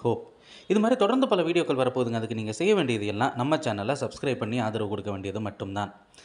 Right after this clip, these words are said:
இன்னைக்கு இந்த வீடியோல நம்ம பார்க்க போற விஷயம் என்ன அப்படின்னா,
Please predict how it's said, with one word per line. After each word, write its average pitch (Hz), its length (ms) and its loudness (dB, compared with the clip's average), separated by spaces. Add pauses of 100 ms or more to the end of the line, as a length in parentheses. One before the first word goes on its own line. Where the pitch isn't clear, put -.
(220)
இன்னைக்கு 214 260 0
இந்த 196 60 2
வீடியோல 190 280 4
நம்ம 156 180 2
பார்க்க 165 240 0
போற 151 160 0
விஷயம் 131 280 -4
என்ன 127 380 0
அப்படின்னா, 117 420 -2